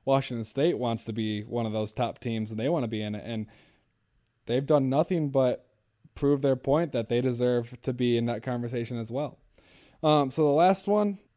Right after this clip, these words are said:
I'm not feeling quite as good about Arizona anymore. They win at Stanford, a bad Stanford team, really bad Stanford team,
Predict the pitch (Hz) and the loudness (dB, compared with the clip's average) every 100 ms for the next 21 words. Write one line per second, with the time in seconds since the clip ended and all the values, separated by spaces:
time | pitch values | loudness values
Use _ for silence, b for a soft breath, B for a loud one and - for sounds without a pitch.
0 | _ 120 151 170 175 190 151 - 156 175 | _ -4 -2 -2 4 6 4 4 6 6
1 | 165 185 175 170 170 160 160 151 170 170 | 6 4 8 8 8 8 6 6 6 4
2 | 165 165 165 160 147 170 160 160 151 - | 4 4 4 4 4 6 6 4 2 0
3 | 143 - 147 143 135 139 135 - 110 - | 0 0 0 0 0 0 0 -2 -8 -2
4 | 120 131 135 135 135 127 120 127 117 120 | 0 2 2 0 -2 -2 -2 -4 -4 -4
5 | 101 110 120 120 117 110 117 113 - 120 | -2 -2 -2 0 -2 -2 -6 -8 -4 -2
6 | 113 | -2